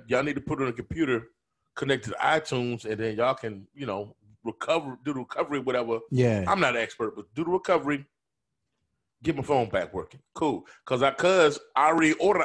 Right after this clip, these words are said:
Speaker 1: an iPhone twelve Pro on, had it coming on the way. I just needed that raggedy phone to work just until that came.
Speaker 2: Right.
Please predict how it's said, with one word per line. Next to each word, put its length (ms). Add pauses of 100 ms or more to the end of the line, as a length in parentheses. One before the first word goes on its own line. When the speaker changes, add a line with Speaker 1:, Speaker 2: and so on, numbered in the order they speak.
Speaker 1:
an 200
iPhone 280
twelve 440
Pro 340 (720)
on, 220 (100)
had 260
it 100
coming 220
on 80
the 40
way. 160
I 100
just 120
needed 200
that 160
raggedy 320
phone 260
to 60
work 280
just 140
until 160
that 160
came. 280
Speaker 2:
Right. 360